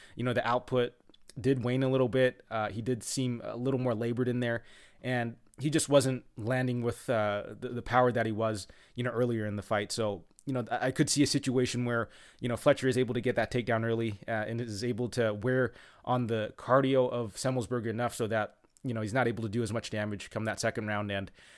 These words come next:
uh, maybe Fletcher is able to use that second round to, to recuperate a little bit and, uh, you know, get some takedowns, you know, come that third round. So,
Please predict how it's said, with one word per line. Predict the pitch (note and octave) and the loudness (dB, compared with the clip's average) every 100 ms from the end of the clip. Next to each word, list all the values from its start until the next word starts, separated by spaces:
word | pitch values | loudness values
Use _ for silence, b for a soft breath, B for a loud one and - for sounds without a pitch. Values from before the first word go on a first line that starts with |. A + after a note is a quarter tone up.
| B - | B -4
uh, | A2 | -2
maybe | G#2+ B2 B2 B2 A2+ - _ - | 0 0 0 0 -4 -8 _ -10
Fletcher | - C3+ - | 4 4 4
is | B2+ | 4
able | C3 B2+ | 2 2
to | B2+ | 2
use | A#2 | 2
that | B2 | 2
second | C3 B2+ A#2+ | 2 0 0
round | A#2+ A#2+ | 0 0
to, | A#2+ A#2 | 0 -2
to | A2+ | -2
recuperate | A2+ A2 B2+ B2 B2 | -6 -4 -4 -2 -2
a | |
little | A#2+ A#2 | -4 -6
bit | G#2 A#2 | -4 -4
and, | A2+ G#2+ G2 | -4 -4 -4
uh, | G2 F#2 b b b | -4 -4 b b b
you | B2 | -4
know, | A#2 | -4
get | - B2 - _ | 0 0 0 _
some | - A#2+ | -6 -6
takedowns, | - A#2 A#2 A2 G#2 - | -2 -4 0 -2 -2 -6
you | A2 | -8
know, | G#2+ | -2
come | A#2 | 0
that | G#2+ - | 0 0
third | G#2+ | -2
round. | G2+ G2+ - | 0 -2 -2
So, | G2+ | -4